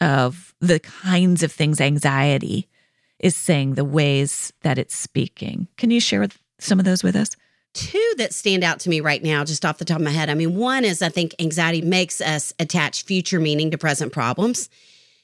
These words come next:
Speaker 2: And so parents will say things like,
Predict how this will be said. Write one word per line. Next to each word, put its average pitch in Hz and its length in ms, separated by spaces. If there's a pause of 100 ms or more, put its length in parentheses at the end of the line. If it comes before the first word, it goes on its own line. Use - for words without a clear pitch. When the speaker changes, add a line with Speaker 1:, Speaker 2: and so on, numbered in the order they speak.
(200)
Speaker 2:
And 202 160
so 180 420 (100)
parents 180 500
will 170 180
say 170 260
things 156 380
like, 143 560